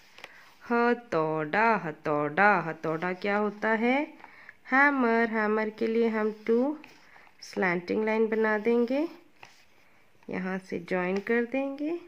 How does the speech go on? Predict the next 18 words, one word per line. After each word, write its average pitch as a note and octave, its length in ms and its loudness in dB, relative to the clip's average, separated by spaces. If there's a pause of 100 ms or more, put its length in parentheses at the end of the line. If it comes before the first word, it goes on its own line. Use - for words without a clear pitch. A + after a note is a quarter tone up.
(140)
और - 80 -8
यहाँ F3+ 440 -8
से F#3+ 260 -8
भी B3 340 -6
ऐसे F3 300 -12
ज्वाइन E3+ 320 -8
कर - 180 -12
देंगे। - 480 -20 (880)
अब G3 120 -10
इसके G3 340 -6
अंदर F#3+ 360 -2
हम G3 280 -4
एक C#4 260 -2 (1200)
ओवल F#3+ 320 -4
शेप G#3 280 -6
बना F#3+ 360 -2
देंगे G#3 680 -2 (1120)
और G3+ 480 -2